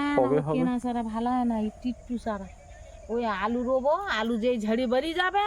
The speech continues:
Speaker 2: ছেঁচ দেবো আর এই চারা তুলে বসিয়ে দেবো।
Speaker 1: তাই করো। গাঁদা ফুলগুলো এখানে কত বড় বড় হয়েছে দেখেছো?
Speaker 2: হুম। আর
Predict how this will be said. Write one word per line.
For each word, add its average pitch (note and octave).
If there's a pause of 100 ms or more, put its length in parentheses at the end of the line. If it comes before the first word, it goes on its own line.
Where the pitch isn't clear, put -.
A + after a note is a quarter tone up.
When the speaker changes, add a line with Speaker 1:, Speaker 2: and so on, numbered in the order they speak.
(220)
Speaker 2:
ছেঁচ B3
দেবো D4+ (100)
আর E4
এই C#4+
চারা B3+
তুলে A#3+
বসিয়ে F#3
দেবো। C3 (760)
Speaker 1:
তাই E3+ (100)
করো। D#3 (840)
গাঁদা G#2+
ফুলগুলো D#3+
এখানে D#3+ (100)
কত - (140)
বড় G#2+
বড় F3+
হয়েছে G3+
দেখেছো? C4+
Speaker 2:
হুম। F#3+ (1300)
আর G3